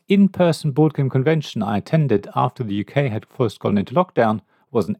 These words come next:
anxious time. I didn't know what to expect and how I would feel being so close to so many people in an enclosed space.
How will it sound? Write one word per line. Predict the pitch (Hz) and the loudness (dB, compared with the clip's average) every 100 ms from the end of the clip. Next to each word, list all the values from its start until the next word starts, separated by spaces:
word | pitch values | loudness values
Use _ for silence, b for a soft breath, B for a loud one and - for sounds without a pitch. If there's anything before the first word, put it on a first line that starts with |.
| - | 0
anxious | 165 131 92 - | 0 0 -4 -6
time. | 95 - 87 _ _ _ _ _ _ _ _ _ - | -8 -8 -14 _ _ _ _ _ _ _ _ _ -2
I | 185 | 0
didn't | 208 190 160 | 2 0 2
know | 170 139 | 2 2
what | 131 - | 0 -2
to | 131 | -6
expect | - - 160 - - _ _ | -4 -4 -4 -4 -20 _ _
and | 156 | -10
how | 127 214 | -4 0
I | 175 | 2
would | 156 | 0
feel | - - 196 175 | -4 -4 2 2
being | 127 143 135 | 2 0 -2
so | - 123 | -4 -4
close | - 156 - | 0 -2 -2
to | 113 | -6
so | - | -2
many | 127 117 | -2 -2
people | - 202 - 110 92 _ _ - | 0 0 2 0 -2 _ _ -4
in | 160 | 0
an | 139 | 2
enclosed | 113 98 104 92 | 0 0 -2 -2
space. | - - 190 117 98 - - | -4 -2 0 0 -2 -14 -20